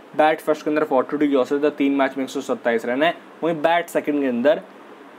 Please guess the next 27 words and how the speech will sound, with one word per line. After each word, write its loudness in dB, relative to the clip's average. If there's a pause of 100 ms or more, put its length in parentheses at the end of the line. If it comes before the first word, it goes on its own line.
(160)
मनीष 2
पांडे 0 (160)
आठ 2
match 0
में -2
छत्तीस -8
की -2
औसत -2
है, 0 (200)
वन 0
सेवेंटी -2
एट -4
रन -4 (100)
है। -6 (240)
आएंगे 2
दीपक 2
निवास 0
हुड्डा, -6
मतलब -10
दीपक -4
हुड्डा -2
यार, 0 (320)
तो 0
इनका 2
देखो 4
यहाँ 0
पे -4